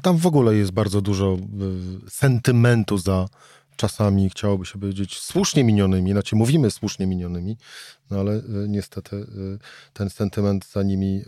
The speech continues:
y, wraca. Mi z kolei, skoro tak już osobiście i na koniec, najbardziej zabrakło jednej podstawowej rzeczy, a mianowicie, e, jak my będziemy sobie radzić w tej rzeczywistości kryzysu klimatycznego.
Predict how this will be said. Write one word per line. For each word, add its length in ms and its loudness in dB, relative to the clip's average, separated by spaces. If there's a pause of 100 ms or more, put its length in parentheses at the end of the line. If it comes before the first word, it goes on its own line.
(340)
y, 40 -4
wraca. 420 -2
Mi 260 4
z 60 -10
kolei, 340 2
skoro 260 0
tak 220 -4
już 220 -4
osobiście 500 -2
i 60 4
na 100 4
koniec, 520 0
najbardziej 440 2
zabrakło 580 0 (420)
jednej 400 4
podstawowej 680 -6
rzeczy, 380 -6
a 40 -4
mianowicie, 540 -4 (540)
e, 260 0
jak 280 0
my 80 4
będziemy 340 2
sobie 260 -2
radzić 300 -4
w 40 -20
tej 180 -2
rzeczywistości 680 -6
kryzysu 440 -6
klimatycznego. 760 -6